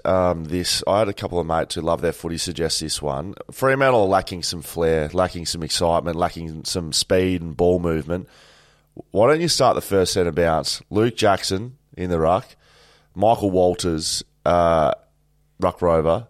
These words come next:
Sam Switkowski alongside him, and chuck Michael Frederick in there. Just to change it up. It, it's, they, they, they're boring. They're, they're actually boring,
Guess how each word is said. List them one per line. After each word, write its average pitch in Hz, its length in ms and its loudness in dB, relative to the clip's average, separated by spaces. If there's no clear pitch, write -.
Sam 101 280 0
Switkowski 85 840 -2
alongside 80 640 0
him, 90 200 -4
and 82 160 -2
chuck - 240 -2
Michael 82 260 -2
Frederick 76 380 -6
in 76 100 -8
there. 71 160 -6
Just 139 240 -2
to 143 80 0
change 110 380 2
it 80 60 0
up. 87 320 2
It, - 320 -4
it's, - 300 -4
they, 123 320 0
they, 120 240 2
they're 113 280 0
boring. 95 460 2
They're, 95 120 2
they're 92 180 2
actually 98 280 0
boring, 78 380 -2